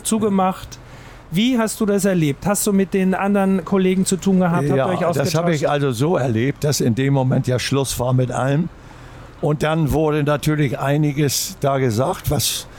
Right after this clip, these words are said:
Speaker 2: wo man sagen kann, gut, äh, das wollen wir abhaken, da wollen wir auch nicht drüber reden. Aber wir haben das dann hingekriegt mit jemandem, der auch im Bezirk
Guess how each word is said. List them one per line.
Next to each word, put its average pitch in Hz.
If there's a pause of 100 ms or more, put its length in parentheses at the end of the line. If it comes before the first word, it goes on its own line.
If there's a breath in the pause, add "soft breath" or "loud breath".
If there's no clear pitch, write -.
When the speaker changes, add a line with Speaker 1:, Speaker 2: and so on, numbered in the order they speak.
(200 loud breath)
Speaker 2:
wo 180
man 156
sagen 147
kann, 131
gut, 147
äh, 123
das 120
wollen 131
wir 120
abhaken, 107
da 104
wollen 135
wir 139
auch 131
nicht 131
drüber 127 (300 loud breath)
reden. 156 (180 loud breath)
Aber 165
wir 170
haben 180
das 170
dann 151
hingekriegt 180 (220 loud breath)
mit 143
jemandem, 170
der 139
auch 170 (260 loud breath)
im 139
Bezirk 151